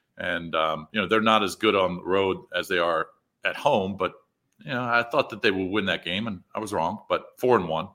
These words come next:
Um, let's start with the Mets-Braves series. This is a five-game series. D B's all excited 'cause he's a big Mets fan.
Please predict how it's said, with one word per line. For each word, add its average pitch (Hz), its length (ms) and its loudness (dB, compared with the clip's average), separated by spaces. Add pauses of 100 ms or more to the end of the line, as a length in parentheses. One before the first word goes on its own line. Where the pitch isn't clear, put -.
(1040)
Um, 101 380 4
let's 156 140 2
start 247 240 8
with - 140 0
the 160 100 8
Mets-Braves 143 760 2
series. 110 220 0
This 180 80 -2
is 202 80 -4
a - 80 4
five-game 156 560 4
series. 131 440 0
D 160 200 4
B's 143 260 2
all 113 180 8
excited 101 480 -2
'cause 92 120 -10
he's 92 100 -6
a 92 60 -4
big 92 180 -4
Mets 87 260 -6
fan. 87 380 -6